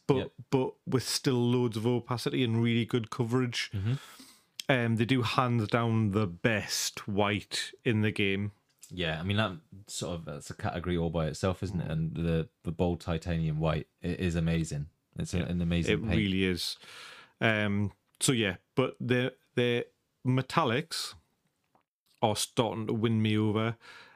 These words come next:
Speaker 1: Um, I really like their bronzes, and I really like some of their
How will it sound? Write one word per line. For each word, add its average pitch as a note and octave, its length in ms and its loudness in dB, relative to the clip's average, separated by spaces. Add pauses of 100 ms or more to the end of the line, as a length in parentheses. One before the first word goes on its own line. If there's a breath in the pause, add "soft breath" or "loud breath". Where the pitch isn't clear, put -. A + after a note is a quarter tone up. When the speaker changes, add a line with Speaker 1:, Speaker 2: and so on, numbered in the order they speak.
Speaker 1:
Um, G#2 520 2 (680)
I A2 160 2
really B2+ 540 2
like B2+ 300 0
their A2+ 500 2
bronzes, A2+ 1160 0 (420 soft breath)
and G#2 100 -2
I G#2 40 4
really A2+ 460 2
like G#2 420 0 (180)
some A#2+ 260 0
of G2 180 -2
their G#2 360 0